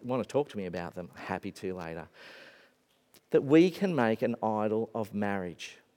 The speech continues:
That marriage is such a, we have such a high view of marriage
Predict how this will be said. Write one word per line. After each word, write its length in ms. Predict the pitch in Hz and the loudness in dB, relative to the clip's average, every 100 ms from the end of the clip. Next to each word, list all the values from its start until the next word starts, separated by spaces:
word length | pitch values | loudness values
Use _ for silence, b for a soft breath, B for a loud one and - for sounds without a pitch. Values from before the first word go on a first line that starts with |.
| _ _ _ _ _ _ b b - | _ _ _ _ _ _ b b 4
That 100 | 143 | 4
marriage 640 | 147 156 170 175 175 156 - | 6 6 8 8 6 2 0
is 160 | - - | 0 0
such 340 | - 175 - | 6 6 6
a, 40 | - | 8
we 80 | 175 | 12
have 180 | 175 | 12
such 520 | 143 - - 226 247 247 | 10 6 10 10 12 10
a 80 | |
high 320 | 185 208 240 247 | 10 12 12 12
view 260 | 226 208 | 12 12
of 160 | 190 156 | 12 8
marriage 540 | 165 170 139 123 165 | 6 8 6 4 0